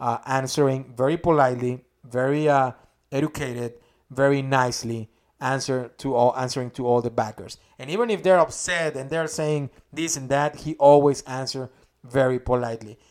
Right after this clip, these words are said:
And like I said in the beginning, I believe from all this mess, Artem is the less,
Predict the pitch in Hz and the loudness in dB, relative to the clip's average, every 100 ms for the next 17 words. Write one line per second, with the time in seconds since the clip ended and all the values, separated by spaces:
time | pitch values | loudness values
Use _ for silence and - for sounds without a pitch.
0 | - 147 151 151 170 196 180 165 151 151 | -8 -2 -2 0 2 2 2 -2 -4 -4
1 | 147 139 - _ _ _ _ _ _ - | -4 -6 -12 _ _ _ _ _ _ -2
2 | 165 170 170 156 - - 131 127 170 208 | -2 -2 -8 -10 -8 -2 0 6 10 10
3 | 220 202 170 165 117 - - - _ _ | 8 2 -8 -8 -8 -10 -14 -18 _ _
4 | _ _ _ _ _ _ - 139 160 156 | _ _ _ _ _ _ 2 6 6 4
5 | 160 156 - 139 131 123 123 131 131 - | -6 -8 -10 -8 -6 -6 -6 -4 -6 -8